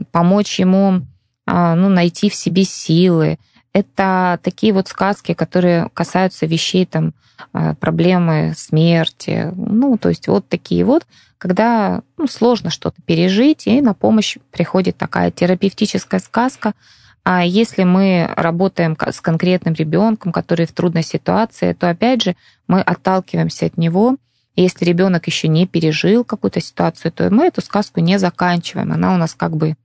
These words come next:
такая с, э, достаточно, а, продолжительным,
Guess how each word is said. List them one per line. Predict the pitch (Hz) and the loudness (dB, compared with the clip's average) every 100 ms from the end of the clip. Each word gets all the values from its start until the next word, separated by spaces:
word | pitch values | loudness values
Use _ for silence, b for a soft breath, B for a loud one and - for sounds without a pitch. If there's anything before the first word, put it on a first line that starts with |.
| _ _ _ - | _ _ _ -8
такая | 165 165 160 170 b b b | -4 -2 -2 -4 b b b
с, | - - - | -18 -10 -2
э, | 160 156 147 147 _ _ _ _ _ - - | 0 2 0 -4 _ _ _ _ _ -12 -4
достаточно, | 151 156 - 165 - - 170 165 - _ _ _ - | 0 0 0 -2 -2 -6 -2 -2 -4 _ _ _ -6
а, | 165 | -6
продолжительным, | - 160 160 160 165 165 156 156 151 | 0 0 2 2 0 0 0 2 0